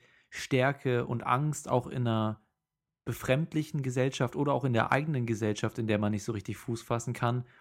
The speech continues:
Hoffnung, Depression, ich meinte eben auch schon Realität und Traum, solche Sachen eben, finde ich, hat das alles so sehr subtil rübergebracht und nicht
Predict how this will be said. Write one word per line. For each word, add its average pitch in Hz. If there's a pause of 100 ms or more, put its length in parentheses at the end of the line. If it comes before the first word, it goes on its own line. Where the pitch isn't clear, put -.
Hoffnung, 131
Depression, 127 (400)
ich 107
meinte 117
eben 123
auch 113
schon 117
Realität 117
und 113
Traum, 131
solche 117
Sachen 110
eben, 107 (720)
finde 135
ich, 127
hat 131
das 120
alles 123
so 123
sehr 120
subtil 127
rübergebracht 123
und 110
nicht 127